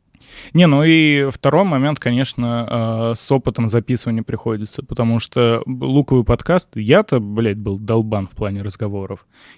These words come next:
Я мог так, Э, ну это, ну, классика, когда начинаешь записывать подкаст.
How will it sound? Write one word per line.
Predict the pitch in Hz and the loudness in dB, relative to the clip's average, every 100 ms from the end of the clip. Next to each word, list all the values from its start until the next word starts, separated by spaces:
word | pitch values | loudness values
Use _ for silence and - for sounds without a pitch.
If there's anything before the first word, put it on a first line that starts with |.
| - | -2
Я | |
мог | 113 107 | 0 0
так, | - - _ _ _ _ - | -4 -10 _ _ _ _ 2
Э, | |
ну | 113 110 110 107 104 101 101 98 92 92 92 95 90 | 6 8 8 8 6 6 4 4 2 0 0 0 0
это, | 87 87 - - 85 82 80 78 78 - - - - | -2 -4 -8 -10 -8 -6 -8 -12 -14 -14 -16 -10 -2
ну, | 120 107 | 0 0
классика, | 127 113 - - | 0 -2 -2 -10
когда | - 117 113 | -2 2 2
начинаешь | 110 - 110 98 | 2 2 0 0
записывать | 104 107 - 104 | -4 -6 -6 -6
подкаст. | - - 107 - | -6 -6 -8 -12